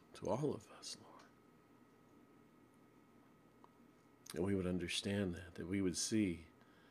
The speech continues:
your kingdom, Lord, not the kingdom of this world. So, Lord, be with us today.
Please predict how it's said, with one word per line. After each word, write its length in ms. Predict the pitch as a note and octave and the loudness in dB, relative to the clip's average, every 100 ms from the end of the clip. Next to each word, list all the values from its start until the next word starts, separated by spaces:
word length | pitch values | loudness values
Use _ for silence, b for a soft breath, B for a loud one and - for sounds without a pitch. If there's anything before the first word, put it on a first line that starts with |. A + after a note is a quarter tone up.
| B B B B B B B B - - | B B B B B B B B -20 2
your 200 | A2+ A2 | 6 6
kingdom, 420 | - E2+ D#2+ G2+ F#2+ G2+ - - F#2 | 6 -2 -4 -6 -12 -16 -18 -12 -4
Lord, 180 | F2+ F2+ | -2 2
not 180 | G#2+ | 2
the 80 | - | 2
kingdom 360 | F#2 G2 F2+ F2 | -4 -2 -2 -2
of 140 | D#2+ | -4
this 220 | D#2+ - | -4 -4
world. 140 | D2 - - - - - - - - - - - - B B B B B B B B B B B B B B B B B - - - - - - - - B B B | -8 -10 -14 -20 -20 -20 -20 -20 -20 -20 -20 -20 -20 B B B B B B B B B B B B B B B B B -20 -20 -20 -20 -20 -20 -20 -20 B B B
So, 180 | - B2 | 6 12
Lord, 240 | A#2+ A2+ | 12 12
be 140 | A#2+ B2 | 12 12
with 160 | G#2+ | 12
us 140 | G2+ - | 10 6
today. 500 | F#2+ F#2+ F2+ F2 | 2 4 4 2